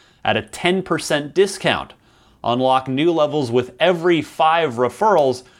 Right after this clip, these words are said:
For an additional two percent off per referral and amazing adventures that money can't buy. Get to one hundred percent for a free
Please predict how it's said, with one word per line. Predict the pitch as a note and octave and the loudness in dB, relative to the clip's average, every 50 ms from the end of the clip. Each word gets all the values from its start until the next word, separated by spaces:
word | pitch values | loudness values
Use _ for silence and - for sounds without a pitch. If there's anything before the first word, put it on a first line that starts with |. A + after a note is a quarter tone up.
| _ _ _ _ | _ _ _ _
For | - C3 | -2 -2
an | C3+ C#3 | 0 0
additional | C3+ D3 E3 D3+ - E3 C#3+ C3 C3 | 0 -2 -4 -4 -2 -2 -2 -4 -4
two | - - - - B3+ | -6 -8 -2 -2 0
percent | B3 - A3+ G#3 G#3 - G3 F3+ F3 | 0 0 0 -2 0 0 -2 0 2
off | E3+ E3 D#3+ - - - _ | 4 2 2 2 -2 -10 _
per | - - - G#3 A#3 A#3 | -10 -4 0 2 2 2
referral | G#3+ F#3 D#3 - - - A3 A#3+ A3 D#3 C3 A#2+ A#2 A2+ - - - - _ _ - | 2 2 0 0 -2 0 2 4 4 4 4 4 2 0 -2 -12 -20 -20 _ _ -6
and | B2+ B2 A#2+ | -4 -4 -2
amazing | A2 A#2 C3+ D#3+ F#3 G3 F3 G3 G3+ F#3+ | -2 -2 0 2 2 2 2 0 0 0
adventures | F3 D3+ F3 F3 E3 C3+ - C#3 B2 A#2+ A2 G#2 - _ _ _ _ _ _ - | 0 0 0 -2 -2 -2 -2 0 0 0 0 -2 -8 _ _ _ _ _ _ -6
that | A#2+ A#2+ - | -6 -6 -4
money | A#2+ A#2 A#2+ A#2+ A#2+ A2 | -2 -2 -2 -2 -2 -6
can't | G#2 - B2 A2+ G2+ - - | -6 -4 -4 -4 -4 -4 -4
buy. | - A2+ G#2+ G2 E2 D2 C2+ - - - - - - - _ - | -2 0 2 2 0 -2 -4 -12 -18 -20 -20 -20 -20 -20 _ -2
Get | - F3 F3 - | -2 -2 0 0
to | - E3 | -2 -4
one | C3 A#2+ D3 G3 A3+ B3+ B3 | -2 -2 0 0 0 0 0
hundred | A3 B3+ A#3+ G3+ A3 G#3 G#3 | 0 0 0 0 0 -2 -2
percent | - - F3+ E3+ - - - C4+ A#3+ D3 G2+ G2 - - - _ _ _ _ _ _ _ | 0 -2 -2 -2 -2 -2 0 0 0 0 0 -4 -8 -18 -20 _ _ _ _ _ _ _
for | _ - - D3+ D3 C#3 | _ -4 0 2 4 4
a | C3 B2 | 4 2
free | - - - - - - F#3+ G3+ A3+ B3 C4+ C4+ A#3+ F#3 C3+ A2 - B2 - | 0 -6 -18 -20 -12 -4 -2 0 2 2 4 4 2 2 0 -2 -6 -12 -20